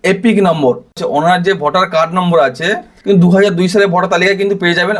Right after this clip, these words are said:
ওই এপিক নম্বর যদি থাকে, ওটা কিন্তু আপনি এখানে বসিয়ে দেবেন। বসিয়ে দেওয়ার পরে রিলেটিভ নেম, ওখানে কিন্তু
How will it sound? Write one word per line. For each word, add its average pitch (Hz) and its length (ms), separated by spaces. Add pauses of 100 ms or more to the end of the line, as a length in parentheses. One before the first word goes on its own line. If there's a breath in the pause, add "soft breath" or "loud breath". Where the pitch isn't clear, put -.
ওই 156 60 (200)
এপিক 175 240
নম্বর 165 220 (500 loud breath)
যদি 147 140 (100)
থাকে, 160 200 (360 loud breath)
ওটা - 180
কিন্তু 175 120 (240)
আপনি 170 180
এখানে 196 220
বসিয়ে 165 200
দেবেন। 123 180
বসিয়ে 165 180
দেওয়ার 190 200
পরে 202 120 (460 soft breath)
রিলেটিভ 196 520 (140)
নেম, 120 120 (280)
ওখানে 208 240 (160)
কিন্তু 175 220